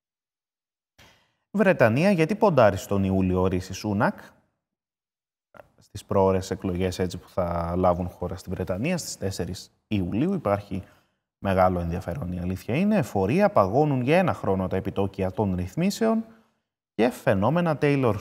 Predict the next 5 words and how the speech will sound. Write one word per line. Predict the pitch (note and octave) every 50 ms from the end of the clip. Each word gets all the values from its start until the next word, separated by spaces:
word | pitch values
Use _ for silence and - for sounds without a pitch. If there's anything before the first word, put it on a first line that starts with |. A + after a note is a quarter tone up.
| - -
Swift | - A2+ C#3+ F3 - - -
εναντίον. | - - B2 A2+ A2+ A2 G2+ G2+ G2+ F2+ E2+ E2 E2+ F2
Μαντόνα, | E2+ F2 F2 F2+ G2 - F#2 G2+ G2 G2+ G2+
σημειώσατε | - - G#3+ G3 E3 A2+ F#2+ F#2 G#2 - - A#2+ - - A2 - - _
ένα. | - G2+ G2+ F2 F2 E2 F2 F#2